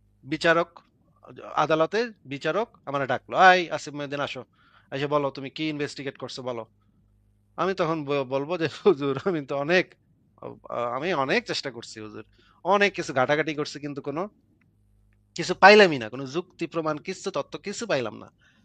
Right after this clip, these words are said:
এইটা যে কি হইলো, কেমনে মরলো, এটা কিছুই বুঝতেছি না হুজুর, আমার তো মাথা ঘুর ঘুর ঘুরায়। হ্যাঁ, আমি তো অনেক খুঁজলাম, অনেক, আমি তিন মাস অনেক গবেষণা করছি, ইনভেস্টিগেট করছি, কিন্তু কিছুই পাইলাম না হুজুর। হ্যাঁ,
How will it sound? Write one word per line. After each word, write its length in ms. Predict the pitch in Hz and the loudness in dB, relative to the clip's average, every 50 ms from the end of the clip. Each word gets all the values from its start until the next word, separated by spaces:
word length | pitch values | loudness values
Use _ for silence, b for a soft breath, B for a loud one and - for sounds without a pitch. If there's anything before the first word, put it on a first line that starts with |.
| _ _ _ | _ _ _
এইটা 260 | 143 156 156 175 175 | 2 2 6 6 6
যে 100 | 170 185 | 4 4
কি 300 | - - - 170 180 196 | 0 -2 -8 -4 2 4
হইলো, 220 | 185 202 226 226 214 | 4 4 4 4 2
কেমনে 280 | - 165 156 170 214 | 2 2 2 2 0
মরলো, 360 | 247 254 262 247 220 170 127 | 0 2 2 2 2 2 2
এটা 200 | 120 127 131 - | 0 -2 -6 -10
কিছুই 340 | 220 - 233 220 - 233 254 | -12 -10 -8 -8 -6 -6 -4
বুঝতেছি 420 | 214 185 - - 151 127 - 135 120 | -4 -4 -6 -6 -10 -10 -8 -8 -8
না 100 | 120 117 | -8 -8
হুজুর, 200 | 110 104 120 123 | -8 -8 -8 -8
আমার 200 | 127 131 131 123 - - | -6 -8 -8 -12 -8 -8
তো 120 | 127 117 - b b b b b b b b b b | -8 -8 -8 b b b b b b b b b b
মাথা 260 | - 139 143 - 143 | 2 2 6 6 4
ঘুর 160 | 131 139 160 185 | 4 4 2 2
ঘুর 140 | 190 160 | 2 0
ঘুরায়। 420 | 143 120 127 143 160 127 101 101 113 | 2 0 4 4 4 4 4 0 -4
হ্যাঁ, 200 | 123 160 165 147 | -4 -4 -2 -2
আমি 140 | 127 127 120 | -4 -4 -4
তো 140 | 131 131 | -2 -2
অনেক 320 | 131 131 147 190 214 - - | -2 0 2 0 0 0 -2
খুঁজলাম, 420 | 147 147 143 143 160 147 117 110 | -8 -8 -4 2 2 2 4 2
অনেক, 280 | 120 135 170 175 - - | -2 -4 -4 -6 -4 -2
আমি 220 | 143 135 135 143 | -2 -2 -2 -4
তিন 200 | - - 240 247 | -4 -4 -4 0
মাস 260 | 226 214 185 - - | 4 4 4 4 2
অনেক 180 | 170 160 160 139 | -2 -4 -4 -4
গবেষণা 400 | 151 143 131 135 - 139 131 123 | -4 -4 -4 -6 -8 -10 -12 -12
করছি, 320 | - 135 120 - - 196 | -12 -14 -16 -12 -10 -8
ইনভেস্টিগেট 500 | 185 147 127 127 117 - - 139 151 147 | -8 -6 -6 -6 -8 -8 -10 -10 -10 -10
করছি, 260 | _ 151 139 - - - | _ -14 -14 -14 -14 -14
কিন্তু 160 | - - 165 | -16 -16 -12
কিছুই 240 | - 135 - 170 160 | -12 -8 -6 -2 0
পাইলাম 280 | 143 127 117 110 110 | 0 0 0 0 -2
না 100 | 110 104 | -4 -8
হুজুর। 200 | 101 95 - - _ _ _ _ | -10 -12 -16 -20 _ _ _ _
হ্যাঁ, 120 | - 87 | -20 -20